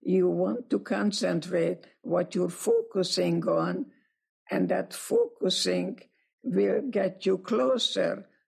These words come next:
to your goal. So you have a goal, and then you concentrate on what you're focusing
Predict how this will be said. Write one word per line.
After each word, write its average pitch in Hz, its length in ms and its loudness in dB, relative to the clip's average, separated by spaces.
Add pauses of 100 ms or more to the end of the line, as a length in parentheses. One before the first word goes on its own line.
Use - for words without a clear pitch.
(140)
to 185 100 2
your 180 260 2
goal. 175 640 -2 (440)
So - 340 0
you 185 180 2
have 165 180 -2
a 170 140 0
goal, 480 680 2 (480)
and 175 220 0
then 220 580 0 (460)
you 185 260 2
concentrate 185 1080 -2 (200)
on 170 260 0
what 190 280 0
you're 196 120 0
focusing 180 1080 -2